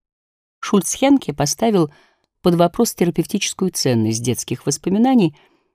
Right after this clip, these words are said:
и подчеркнул необходимость анализа прежде всего актуальной конфликтной ситуации. Райх —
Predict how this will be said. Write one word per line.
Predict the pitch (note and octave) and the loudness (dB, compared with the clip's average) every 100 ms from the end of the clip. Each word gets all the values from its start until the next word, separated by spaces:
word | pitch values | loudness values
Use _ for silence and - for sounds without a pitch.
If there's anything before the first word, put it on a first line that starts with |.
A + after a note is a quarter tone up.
| - | -4
и | G3 | -2
подчеркнул | - - A3+ C#4 | 0 0 2 4
необходимость | B3+ A3+ - A3+ A#3 A3 A3+ | 4 4 0 2 2 2 2
анализа | A3+ F3 D#3 C#3 D3 | 4 4 4 2 0
прежде | G3 G3 E3+ | 0 0 0
всего | - E3+ F3 | -2 -2 0
актуальной | D#3+ - - D3+ F3+ A3+ | -2 -2 2 2 4 2
конфликтной | - D3 - C#3+ - | 0 -2 -2 -4 -4
ситуации. | C#3+ - - F#2+ - - - _ _ _ _ _ _ _ _ _ _ _ | -4 -6 -8 -8 -8 -12 -12 _ _ _ _ _ _ _ _ _ _ _
Райх — | C3+ C3+ B2+ C#3+ - | -2 0 0 -4 -12